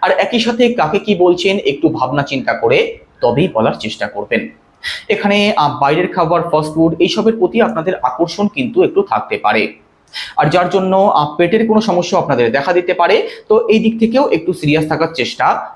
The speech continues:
এই তিন মাসের মধ্যে অবশ্যই করবেন। এবার থার্ড হাউস, আপনাদের থার্ড হাউসের লর্ডকে রবি অর্থাৎ সূর্যদেব, আর সূর্যদেবের অবস্থান, আহ, সেপ্টেম্বর অক্টোবর মাসে অত্যন্ত ভালো থাকবে।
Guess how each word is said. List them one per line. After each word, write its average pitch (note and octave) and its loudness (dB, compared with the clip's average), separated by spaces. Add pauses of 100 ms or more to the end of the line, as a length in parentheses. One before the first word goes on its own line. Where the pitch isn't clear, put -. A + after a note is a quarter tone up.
এই D#3+ 2
তিন D3+ 2
মাসের D3+ 2
মধ্যে B2 2
অবশ্যই A#2 0
করবেন। A2+ -2 (720)
এবার C4 4
থার্ড A#2+ -2
হাউস, A2 0 (760)
আপনাদের B3 2
থার্ড F3+ 0
হাউসের G3+ 2
লর্ডকে F#3 0 (160)
রবি C#3 0
অর্থাৎ A2+ -2
সূর্যদেব, D3+ 0 (580)
আর G3+ 2
সূর্যদেবের B3 2
অবস্থান, B3 2
আহ, F#3 2 (100)
সেপ্টেম্বর A3+ 2
অক্টোবর G#3 2
মাসে A#3+ 2
অত্যন্ত F3 0
ভালো A2 0
থাকবে। G#2+ -4